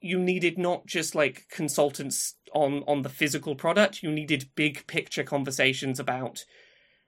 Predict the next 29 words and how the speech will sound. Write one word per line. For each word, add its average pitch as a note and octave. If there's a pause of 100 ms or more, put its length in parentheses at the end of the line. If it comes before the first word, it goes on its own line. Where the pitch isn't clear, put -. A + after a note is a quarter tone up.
(140)
who A#3
does A3
this A3
include, C#3+
who G3
does G#3
this F3+
leave D#3
out, C3+ (520)
are F3+
you G3+
okay E3
with C#3+
disregarding C#3
these C3
people's B2
needs? - (760)
And D3 (800)
those G#3+
kind G3
of -
big E3+
conversations D3
are C3 (680)
interesting, A3 (260)
uh, C#3
but D3
yeah, B2+
it's, -